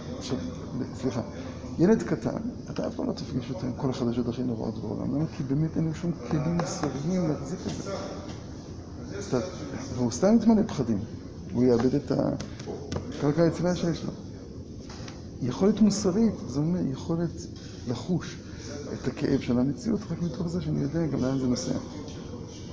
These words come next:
כן, ו-, ולהיות טוב, אז המושג קול, מה, בעצם מה שעבודה מסורת עושה זה להרחיב את המושג קול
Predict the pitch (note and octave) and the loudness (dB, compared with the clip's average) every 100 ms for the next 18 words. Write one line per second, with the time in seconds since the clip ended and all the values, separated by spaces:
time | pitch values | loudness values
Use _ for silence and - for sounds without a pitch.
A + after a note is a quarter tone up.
0 | - - - D3 C#3+ - A2 A#2 A#2+ A#2+ | -10 -10 0 2 4 0 0 4 4 4
1 | A#2+ G#2+ A#2 E3 - - A#3 A3 D#3+ - | 2 2 6 4 4 2 6 6 4 -4
2 | - - - A2+ A2+ A#2+ A#2+ - E3+ - | -6 -8 -6 -4 4 4 4 2 0 0
3 | - G3+ - D#3 E3 F3 F3 F#3+ F3 D#3 | 0 2 2 2 2 2 2 2 2 0
4 | D#3+ E3 - D#3+ - - E3+ C#3+ C#3+ - | 0 -2 -2 -2 -4 -2 -2 0 -4 -6
5 | - - - C3+ C#3 G#3+ F#3+ E3 - D3+ | -8 -8 2 2 4 2 4 2 2 0
6 | - | 2